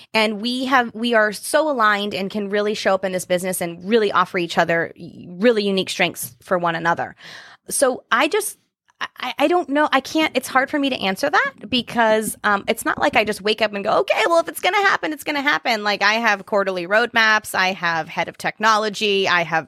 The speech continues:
someone in charge of all of our growth. Chal-, like, it's all there. It's just that w-, when we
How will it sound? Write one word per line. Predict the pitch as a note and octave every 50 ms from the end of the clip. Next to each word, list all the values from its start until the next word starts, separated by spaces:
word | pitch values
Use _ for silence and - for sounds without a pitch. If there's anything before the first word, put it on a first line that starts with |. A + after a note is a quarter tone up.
| _ - -
someone | - - F3 E3+ E3+ E3+
in | E3+ F3
charge | - E3+ E3 -
of | F3 E3+
all | E3 D#3 D#3
of | C3+
our | C#3+ C#3
growth. | - - B3+ C4 C4 - - -
Chal-, | - C4+ A3+ - -
like, | A#3+ G#3+ - - - - - - - - - -
it's | C4 C4+ C4+ -
all | - C#4 D#4+ F#4 D#4+
there. | A3+ G3 G#3+ F4 C4 - F#2 - - - -
It's | - B3+ - - -
just | - C4+ B3+ - - -
that | A#3+ G#3+ - - - - - - _ _ _ - - - _
w-, | F#3 F#3+ G3 G3+ G#3+ -
when | F3+ F3+ A3 A#3+ B3 B3+ A#3+
we | A#3 A#3+ A#3 A3 A3 G#3+ G#3